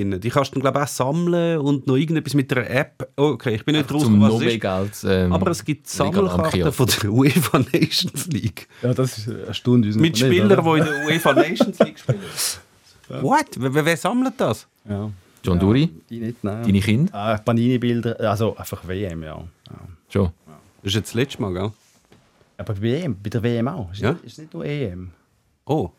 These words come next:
Speaker 1: das weiss ich nicht.
Speaker 3: Oh. Ah.
Speaker 2: Okay.
Speaker 1: Ich hab gemeint, sie haben ganz das Recht verloren, Panini.
Speaker 3: Ja, das weiss ich jetzt auch nicht genau.
Speaker 2: Auf jeden Fall haben wir noch das Bild von Mario Gavranovic, wo d-, müssen wir vielleicht die Nations League Sammelkärtchen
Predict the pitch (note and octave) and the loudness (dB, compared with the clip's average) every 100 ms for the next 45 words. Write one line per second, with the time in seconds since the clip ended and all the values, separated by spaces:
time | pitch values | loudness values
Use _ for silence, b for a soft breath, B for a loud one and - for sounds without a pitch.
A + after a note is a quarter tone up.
0 | - G#2 A2 G2 G2 G#2+ F#2+ F2+ _ - | -10 -4 -2 -2 -4 -6 -10 -18 _ -12
1 | F#2+ C#3+ F3+ _ b b b b - _ | -10 -10 -14 _ b b b b -20 _
2 | - G#2+ C3 D#3+ D3 C#3+ B2+ A#2+ A2 A#2 | -4 0 4 2 2 0 0 0 0 -2
3 | D3 - C3+ C3+ - B2+ A#2+ A#2+ - A2+ | -2 -4 -8 -6 -8 -6 -6 -8 -6 -6
4 | F#2 F#2+ - G#2 G#2 G2 F2 E2+ C#2 C#2 | -6 -10 -8 -6 -6 -6 -6 -6 -12 -16
5 | - - A2 C3+ D3+ C3+ B2+ A#2+ - B2 | -16 -2 2 4 6 6 6 4 2 2
6 | C#3 C#3+ A#2+ A2 A2 A2+ G2+ F#2+ G#2+ A#2 | 2 2 4 6 6 6 2 2 2 2
7 | B2+ C3 - G2 F2+ - F#2+ F#2+ - F2+ | 2 0 -2 0 0 2 2 2 0 -2
8 | F2+ - F2 E2 A2+ - G#2+ G#2+ G#2 - | -2 0 0 0 0 -2 -2 0 -2 0
9 | F#2+ G2 G2+ F#2 G2 - F#2+ | -2 0 0 -2 -4 -2 -2